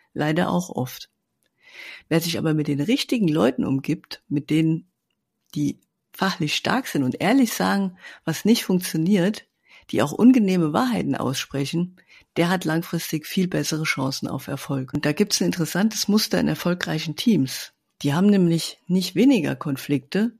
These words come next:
sondern bessere. Weil echte Teams sind ja nicht dazu da, sich gegenseitig zu bestätigen,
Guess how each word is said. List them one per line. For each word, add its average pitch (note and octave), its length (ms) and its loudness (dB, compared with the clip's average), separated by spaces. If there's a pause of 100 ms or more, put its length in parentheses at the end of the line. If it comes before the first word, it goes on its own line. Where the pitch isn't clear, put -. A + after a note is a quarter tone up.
(240)
sondern D#3+ 400 -2
bessere. C#3+ 540 -2 (800)
Weil - 140 -2
echte F3+ 320 -2
Teams G3+ 280 0
sind F#3 120 2
ja F3 100 2
nicht E3+ 240 0
dazu D#3+ 240 -4
da, D#3+ 220 -2
sich - 340 -10
gegenseitig D#3 580 -2
zu D3 140 -6
bestätigen, G#3+ 720 -2